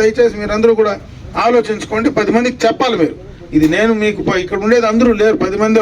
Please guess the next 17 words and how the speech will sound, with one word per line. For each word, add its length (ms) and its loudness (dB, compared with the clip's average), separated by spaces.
ఉండారు, 260 -2
యాభై 240 0
మంది, 240 0
అరవై 220 0
మందే 240 -2
ఉండారు. 320 -2
నేను 240 2
మీకు 240 2
చెప్పేది 300 2
కాదు, 280 0
మీరు 140 0
ఖచ్చితంగా 640 -2
మీ 180 0
వాళ్ళకందరికీ 840 0
చెప్పాలా. 600 0
చెప్పి 300 0
కూడా 220 2